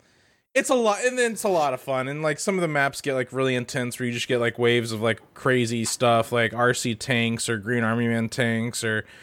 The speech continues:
like, R C jets and helicopters, and, um, you know, it becomes challenging but a lot of fun. So,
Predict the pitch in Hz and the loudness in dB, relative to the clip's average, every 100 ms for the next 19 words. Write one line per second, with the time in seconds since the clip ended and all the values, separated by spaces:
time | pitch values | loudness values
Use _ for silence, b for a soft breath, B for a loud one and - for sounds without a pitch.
0 | B B - 117 131 123 - 117 104 - | B B -2 0 2 0 0 -4 -4 0
1 | 120 113 - 113 113 113 117 127 113 - | 2 2 -2 -4 0 0 0 -2 -4 -4
2 | 113 110 110 110 101 104 101 95 b b | -4 -2 -2 -4 -6 -6 -8 -12 b b
3 | b _ _ 104 104 101 98 95 90 104 | b _ _ -6 -2 -2 -2 -6 -10 -16
4 | _ _ _ - 139 127 127 143 165 135 | _ _ _ -6 -2 -2 -2 -4 -2 -4
5 | - 120 113 110 104 98 107 104 104 101 | -4 -2 0 -2 -4 -4 0 2 2 0
6 | 101 95 95 98 - 104 98 95 | -4 -4 -4 -8 -4 -2 0 -2